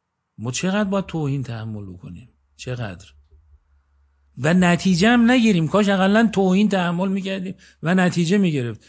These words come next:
این مذاکره، مذاکره حرامیه. ممکنه بگید: «خب اگه این مذاکره حرامه، داره اتفاق میفته، چرا اتفاق میفته؟» جواب: خطای محاسباتی مسئولین. کسی دو سال کار مدیریتی کرده باشه می‌فهمه.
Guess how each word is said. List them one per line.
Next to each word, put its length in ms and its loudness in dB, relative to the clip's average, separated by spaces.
این 200 2
مذاکره، 520 4
مذاکره 460 -2
حرامیه. 520 -10
ممکنه 420 2
بگید: 240 2
«خب 80 -4
اگه 200 0
این 100 0
مذاکره 480 -2
حرامه، 400 -2
داره 220 -4
اتفاق 420 -8
میفته، 140 -8
چرا 200 -4
اتفاق 380 -12
میفته؟» 460 -14
جواب: 600 -4
خطای 540 -8
محاسباتی 720 -8
مسئولین. 560 -16
کسی 260 0
دو 200 4
سال 240 2
کار 180 0
مدیریتی 540 -4
کرده 300 -10
باشه 200 -10
می‌فهمه. 520 -10